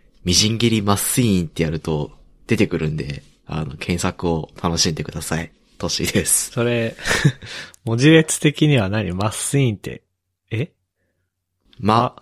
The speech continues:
Speaker 1: ちっちゃいつ、す、ちっちゃいい、伸ばし棒、え、うん。かな。マスイン。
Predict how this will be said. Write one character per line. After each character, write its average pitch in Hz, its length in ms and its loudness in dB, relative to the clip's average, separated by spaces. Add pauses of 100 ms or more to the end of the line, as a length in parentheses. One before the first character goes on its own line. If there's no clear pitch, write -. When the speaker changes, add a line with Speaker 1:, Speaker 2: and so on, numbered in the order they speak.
(120)
Speaker 1:
ち - 200 2
っ - 40 -20
ち - 100 2
ゃ 110 60 6
い 92 100 2
つ、 - 340 0 (240)
す、 - 340 2 (840)
ち - 140 -2
っ - 40 -16
ち - 80 2
ゃ 101 40 4
い 92 60 2
い、 - 380 -4 (560)
伸 101 120 2
ば 110 120 4
し 113 140 4
棒、 107 400 4 (260)
え、 82 160 0 (500)
う 113 60 0
ん。 92 160 -2 (1080)
か - 140 -6
な。 - 180 -6 (400)
マ 92 180 4
ス - 340 6
イ 90 260 8
ン。 92 140 -6